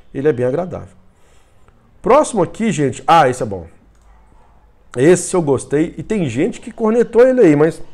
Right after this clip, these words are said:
enfim, né? É o Terre d'Hermès Eau Givrée, ou Eau Givrée, né? Gente, ele tem uma das melhores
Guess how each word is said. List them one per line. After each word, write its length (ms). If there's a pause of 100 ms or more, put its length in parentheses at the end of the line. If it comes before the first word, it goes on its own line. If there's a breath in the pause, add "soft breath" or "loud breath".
enfim, 260
né? 240 (580 soft breath)
É 120
o 400 (500 loud breath)
Terre 220
d'Hermès 680 (480)
Eau 340
Givrée, 680
ou 220
Eau 160
Givrée, 520 (140)
né? 200 (280)
Gente, 500 (1200 soft breath)
ele 280
tem 540 (120)
uma 220
das 180
melhores 580